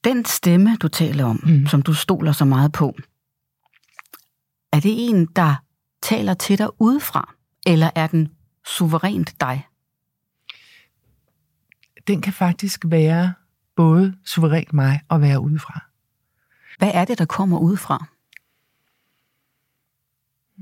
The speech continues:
Speaker 2: Altså, jeg er jo ikke nogen, jeg er ikke nødvendigvis et religiøst menneske, men jeg er et troende menneske. Og jeg er meget, øh, klar over, at der er ting, der er større end mig. Øhm.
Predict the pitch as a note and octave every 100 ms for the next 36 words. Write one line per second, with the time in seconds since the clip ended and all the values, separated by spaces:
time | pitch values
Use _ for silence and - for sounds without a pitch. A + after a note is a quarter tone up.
0 | F#3 F3+ F3+ E3+ _ _ - F#3+ F#3 E3+
1 | - - - F3+ F3+ F#3 E3+ E3 D#3+ D#3
2 | F#3+ G3 G#3+ A#3 A#3 G#3+ G#3+ F3+ G3 G#3
3 | A#3+ A#3 G3+ G#3+ A3 G3 G3 F#3+ - G3+
4 | - - E3 F#3 - - C3+ A2 - C#3+
5 | _ _ _ _ - D#3 D#3 D#3+ E3 G3
6 | - F3 F3 F3 C3 B2+ - _ _ _
7 | _ _ _ _ _ _ D3+ D#3 D3+ D3+
8 | C#3 D#3+ - D#3+ C#3 - - E3 D#3+ C3+
9 | B2+ - C#3+ - - C#3 - - C#3 C#3
10 | - B2 B2 A#2+ A2 A2+ _ _ _ _
11 | _ _ - - - _ - D#3 C3+ C3+
12 | B2+ B2+ C3+ C3